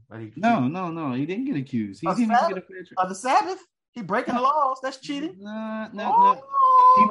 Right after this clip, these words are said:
Speaker 2: wa-, he walked in and flipped over the table and, and told him to kiss his ass, pretty much like Tom Brady did. So he's like Tom Brady before Tom Brady, honestly.
Speaker 1: Three
Speaker 2: So we
Speaker 1: years. Three years
Speaker 2: we
Speaker 1: of ministry, Jesus. What was he doing the
Speaker 2: Mm-hmm.
Speaker 1: other time, bro?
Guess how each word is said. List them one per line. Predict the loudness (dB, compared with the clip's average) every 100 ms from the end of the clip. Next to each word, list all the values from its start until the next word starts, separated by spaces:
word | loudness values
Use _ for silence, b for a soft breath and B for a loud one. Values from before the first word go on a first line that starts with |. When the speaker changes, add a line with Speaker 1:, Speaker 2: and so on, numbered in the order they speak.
| 4
Speaker 2:
wa-, | 4
he | 2 0
walked | 4 2 2
in | -4 -4
and | -4
flipped | -6 -8 -6
over | -8 -8
the | -12
table | -10 -8 -8 -6 -6 -8 _ _ _ -6
and, | -2 -2 -2
and | -4 -6
told | -4 -6
him | -6 -6
to | -8
kiss | -8 -10 -8
his | -8 -4
ass, | -2 -2 -4
pretty | -10 -12 -10
much | -10 -10
like | -10 -10 -10
Tom | -8 -8 -8
Brady | -10 -8
did. | -8 -8
So | -6
he's | -6 -4
like | -4 -4
Tom | -8 -8
Brady | -8 -6
before | -6 -6 -10
Tom | -8 -10 -10
Brady, | -12 -10
honestly. | -8 -8 -10 -14 -14 _
Speaker 1:
Three | -4 -4
Speaker 2:
So |
we | -2
Speaker 1:
years. | -4 -6 -12 _ _ _ _ _
Three | -6 -4
years | -4 -6 -8 -8
Speaker 2:
we | -8 -8 -10
Speaker 1:
of | -8
ministry, | -6 -8 -10 -18
Jesus. | -18 -16 -16 -18 _ _ _ _ _
What | -8 -6
was | -6
he |
doing | -8 -8 -8
the |
Speaker 2:
Mm-hmm. | -10
Speaker 1:
other | -12
time, | -16 -18 -20
bro? | -20